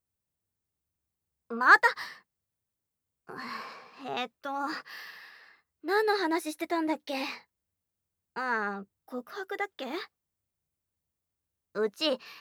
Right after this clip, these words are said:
今は誰かと付き合う気は。ああ、わかっ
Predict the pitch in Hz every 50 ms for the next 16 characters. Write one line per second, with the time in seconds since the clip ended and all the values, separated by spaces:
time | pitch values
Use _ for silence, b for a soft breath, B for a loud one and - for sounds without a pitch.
0 | B B B B _ - 359 381 415 415 403 381 339 - 302 302 349 370 359 349
1 | - - 294 - - - - 311 339 339 349 359 - - 330 285 277 277 277 254
2 | - - _ _ _ _ _ _ _ _ _ _ _ _ _ _ _ _ _ _
3 | _ _ _ _ _ _ _ _ _ _ _ _ _ _ _ _ _ _ _ _
4 | _ _ _ _ _ _ _ _ - 320 359 370 349 285 233 214 196 196 196 208
5 | 240 269 - _ 392 381 392 403